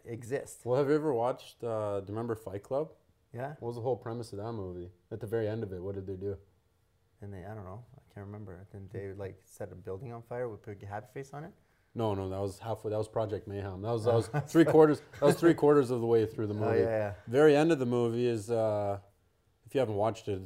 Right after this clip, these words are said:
Speaker 2: total spoiler alert, but I'm sure by now you've watched it. Um, he blows up all of the credit card buildings and all the banks,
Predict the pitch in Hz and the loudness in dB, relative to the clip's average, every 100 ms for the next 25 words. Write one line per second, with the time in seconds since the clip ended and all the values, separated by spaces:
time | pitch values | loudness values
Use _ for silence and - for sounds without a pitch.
0 | - 120 110 101 - 107 117 101 95 92 | -4 0 2 0 -4 0 2 2 -2 -2
1 | 95 107 - 107 95 98 98 - 110 107 | -4 -4 -8 -8 -6 -6 -6 0 0 2
2 | 101 104 101 90 - _ - 104 95 104 | -2 -2 -2 -4 -8 _ -12 -8 -4 -4
3 | 101 - 92 - _ _ _ - 104 101 | -4 -10 -12 -14 _ _ _ -12 -8 -6
4 | 95 95 95 95 90 95 101 101 98 110 | -6 -6 -8 -8 -10 -12 -10 -8 -2 0
5 | 107 113 101 - 104 110 101 95 101 95 | 2 2 0 -2 0 0 0 0 0 -2
6 | 85 - 110 101 107 87 92 90 87 90 | -4 -6 -6 -4 -6 -6 -6 -8 -10 -10
7 | 101 98 92 98 98 - | -6 -6 -4 -6 -6 -10